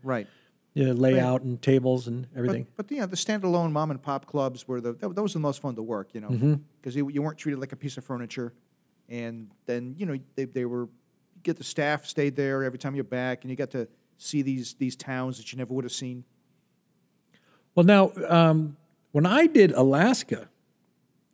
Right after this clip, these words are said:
Speaker 2: I was there, I'm trying to remember who I did,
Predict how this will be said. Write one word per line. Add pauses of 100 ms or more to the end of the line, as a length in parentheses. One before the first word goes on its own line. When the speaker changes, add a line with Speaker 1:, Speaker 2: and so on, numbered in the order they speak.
Speaker 2:
I
was
there,
I'm (160)
trying
to
remember (580)
who
I
did,